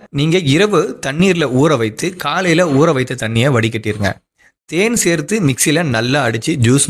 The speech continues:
மாதிரி நீங்க எடுக்கலாம். இந்த மாதிரி எடுக்கும் பொழுது ஹீமோகுளோபின் அளவு கம்மியா இருக்கிறவங்க, நரம்பு பிரச்சனை உள்ளவங்களுக்கு எல்லாம் இது மிகச்சிறந்த ஒரு உணவா இருக்குது. ஓகே மக்களே, அப்போ இனி காலையில எழுந்த உடனே எந்த மாதிரி உணவு எடுக்கணும் அப்படிங்கிற கன்ஃபியூஷன் இனி இருக்காது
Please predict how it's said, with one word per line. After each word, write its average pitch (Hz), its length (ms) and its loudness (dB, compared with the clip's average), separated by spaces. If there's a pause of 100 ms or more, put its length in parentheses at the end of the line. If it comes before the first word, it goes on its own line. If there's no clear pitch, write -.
மாதிரி 110 320 -2
நீங்க 113 180 0
எடுக்கலாம். 98 320 -4 (160)
இந்த 143 100 2 (120)
மாதிரி 175 240 0
எடுக்கும் 135 260 -4
பொழுது 117 220 0 (160)
ஹீமோகுளோபின் 131 720 2
அளவு 127 200 0 (120)
கம்மியா 147 380 2
இருக்கிறவங்க, 104 580 -2 (300)
நரம்பு 175 300 -2
பிரச்சனை 131 340 0
உள்ளவங்களுக்கு 107 420 0
எல்லாம் 95 240 -4 (120)
இது 117 80 0 (100)
மிகச்சிறந்த 107 520 -2 (240)
ஒரு 110 100 0 (100)
உணவா 104 220 0 (100)
இருக்குது. 98 280 -6 (420)
ஓகே 151 240 -6
மக்களே, 104 280 -8 (220)
அப்போ 113 160 -8 (260)
இனி 180 140 0 (100)
காலையில 185 460 0
எழுந்த 147 380 2
உடனே 113 260 0 (380)
எந்த 202 160 0 (120)
மாதிரி 123 280 -2 (100)
உணவு 117 200 2 (120)
எடுக்கணும் 120 360 -4 (140)
அப்படிங்கிற 120 360 -2 (180)
கன்ஃபியூஷன் 139 560 -4
இனி 117 180 2
இருக்காது 104 380 -2